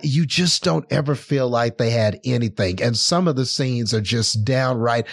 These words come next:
I mean, they're damn near unwatchable when you see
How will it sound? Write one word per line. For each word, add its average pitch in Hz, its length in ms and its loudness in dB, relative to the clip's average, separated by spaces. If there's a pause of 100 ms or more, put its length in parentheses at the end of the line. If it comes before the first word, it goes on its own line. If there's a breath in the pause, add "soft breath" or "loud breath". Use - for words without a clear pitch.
(180 loud breath)
I 156 80 2
mean, 160 240 0
they're 156 80 2
damn 180 400 0
near 139 160 0
unwatchable 87 1040 0 (300 loud breath)
when 139 180 0
you 131 160 2
see 135 680 0